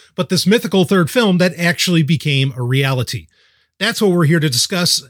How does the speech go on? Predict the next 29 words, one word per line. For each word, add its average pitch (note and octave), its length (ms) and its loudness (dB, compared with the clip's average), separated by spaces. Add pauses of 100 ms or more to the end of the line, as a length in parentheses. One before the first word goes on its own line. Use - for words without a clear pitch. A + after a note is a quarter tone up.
And E3 160 0
the D#3 40 4
movie F#3+ 460 4
is, A3 680 0
I'm C3+ 120 -6
sure F#3+ 200 -2
you D#3+ 140 4
saw D#3 240 0
the C#3+ 100 -2
title, D#3+ 640 0
uh, B2 460 -4
you C3+ 80 -4
know, A2+ 220 -4
uh, A#2+ 160 -14 (140)
on, G#2+ 280 -14
on B2 80 -2
your G#2 100 -4
podcast, F#3+ 720 -2
uh, D#3+ 280 -6
uh, - 20 -2
feed. F3 380 0 (580)
That F#3+ 200 0
is F#3 380 2 (140)
Snake G#3 460 -2
Eyes. F3+ 580 0 (320)
Uh, C#3+ 80 -14
what C#3+ 200 -4
is A#2+ 120 -4
it? - 160 -6